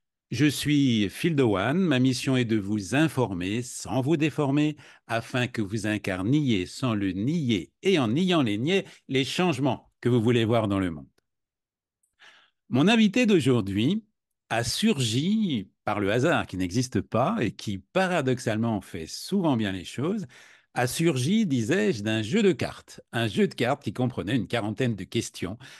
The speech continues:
destinées à Nicolaya, un serial walking abducté récurrent que j'ai <laughs> interviewé sur cette chaîne. Et parmi tous les collègues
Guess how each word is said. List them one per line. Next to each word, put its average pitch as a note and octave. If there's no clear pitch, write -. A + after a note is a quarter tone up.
destinées A#2
à C3
Nicolaya, A#2
un G2+
serial A2
walking G#2+
abducté B2
récurrent C3
que B2
j'ai G2
<laughs> D3+
interviewé B2
sur G3+
cette -
chaîne. A3
Et G#3
parmi G#3
tous D3+
les C#3
collègues F3